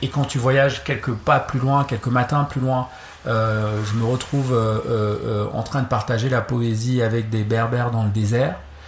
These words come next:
J'entends encore une autre musique, une autre manière de porter sa parole. Et c'est merveilleux. Et, et à aucune de ces, aucune de ces manières n'est au-dessus des autres. Il y a une chose qui reste, c'est le cœur qui bat dans les mots,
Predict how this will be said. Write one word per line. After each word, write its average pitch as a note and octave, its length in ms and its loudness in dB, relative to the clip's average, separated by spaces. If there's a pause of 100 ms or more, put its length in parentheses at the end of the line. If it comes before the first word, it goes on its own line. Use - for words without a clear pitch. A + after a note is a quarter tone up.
(320)
J'entends C#3 420 6
encore C3+ 280 4
une B2+ 120 6
autre C3 300 2
musique, B2 400 -2
une C3+ 100 2
autre C3 240 -2
manière B2 400 4
de A#2+ 60 2
porter A#2 340 -2
sa A2+ 140 -2
parole. A2 400 0
Et - 80 -2
c'est - 160 2
merveilleux. C3+ 580 4
Et, A#2 260 2
et C#3 60 2
à C3 80 6
aucune F3 360 0
de C#3 100 2
ces, C#3 180 0 (320)
aucune E3+ 320 0
de C#3+ 80 4
ces C3 160 2
manières C3+ 460 2 (260)
n'est C3+ 140 4
au-dessus C#3 460 2
des A#2+ 200 4
autres. A2+ 260 -2 (300)
Il D3+ 60 2
y D3 40 6
a D3 40 6
une C#3 100 4
chose D#3 360 2 (520)
qui B2+ 200 2
reste, C#3 300 4
c'est - 220 -2
le A2+ 80 2
cœur C#3+ 240 0
qui - 120 -2
bat B2 180 4
dans A#2+ 160 2
les A2 80 4
mots, A#2+ 240 0